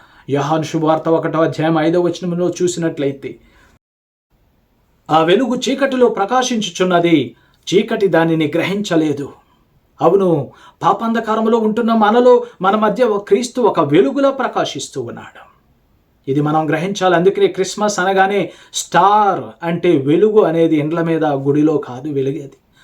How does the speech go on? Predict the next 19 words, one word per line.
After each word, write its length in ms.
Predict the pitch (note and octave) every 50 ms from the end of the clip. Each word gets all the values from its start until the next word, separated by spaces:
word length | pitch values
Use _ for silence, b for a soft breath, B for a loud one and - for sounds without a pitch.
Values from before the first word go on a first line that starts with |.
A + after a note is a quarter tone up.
| b b b -
అది 160 | D3+ E3 F#3
మన 180 | F#3+ F#3+ G3 G3
హృదిలో 460 | F#3 - G3 G3+ G3+ B3+ B3 B3 B3
వెలగాలి. 460 | A#3 A#3 A3+ A#3 A3 A3+ G#3+ G#3+ - - _ _ _ _ _ _ _ _ _ _ _ C#3
అందుకే 360 | D3+ E3 E3+ E3+ F#3+ F3 E3+
కొన్ని 340 | E3+ F3 E3+ E3 E3 D#3 - E3+
చర్చిల్లో 500 | E3+ E3+ - - F#3+ F3+ F#3+ F#3 E3+ B B B B B B -
క్రీస్తే 460 | D#3 F#3 G#3+ G#3 - - G#3+ A3 G#3
లోకానికి 560 | F#3 E3+ - - - G3+ A3+ A3+ G#3+ G#3+ A3
వెలుగు 300 | G3+ G3+ G3+ G3+ F3+ G3
అని 340 | F#3 E3+ F3 F3 D#3 B2 B2 B B B B -
భావించినప్పటికీ 1120 | B2+ B2 C3+ C#3 D3+ E3 E3+ E3 - - D#3+ D3 - D#3 C#3 C#3 - D#3 C#3+ B2 G#2+ b b b b b -
ఈ 100 | C#3 C#3+
ఆగమన 400 | C3+ D3+ F#3 F#3 F#3+ F#3+ F3+ E3
కాలంలో 520 | - - D3 C#3+ C#3 C3+ C3+ C#3 C3+ C3
నాలుగు 500 | A#2+ A#2+ B2 - D#3 F3 F#3 F3+ F3 E3 - -
క్యాండిల్స్‌ను 560 | D3 C#3 C#3+ C#3 C3+ C3+ - - C#3 A#2+ A2+
పెడతాం. 340 | - A#2 A2 - - A#2 G#2 - _ _ _ _ -
అవి 340 | B2 C3 D3+ C#3+ B2 B